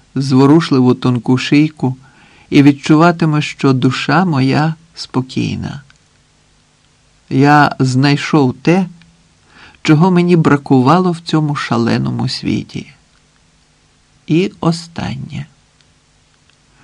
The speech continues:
Те, що написати найважче. Але я маю це вимовити,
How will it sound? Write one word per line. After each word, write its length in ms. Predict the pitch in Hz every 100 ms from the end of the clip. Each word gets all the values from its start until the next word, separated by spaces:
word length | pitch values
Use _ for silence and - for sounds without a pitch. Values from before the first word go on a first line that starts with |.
| _ _ _ _ _ _
Те, 320 | - 185 190 190 _ _
що 280 | - - 143
написати 920 | 139 135 139 - 156 165 151 131 - -
найважче. 1040 | - 139 170 165 139 - 127 - - 147 139 _ _ _ _ _ _ _ _ - - -
Але 560 | - 143 160 165 156 147 - -
я 340 | 139 147 151
маю 560 | 160 156 165 160 113 110
це 340 | 113 - 127 -
вимовити, 880 | 135 131 120 117 110 - - -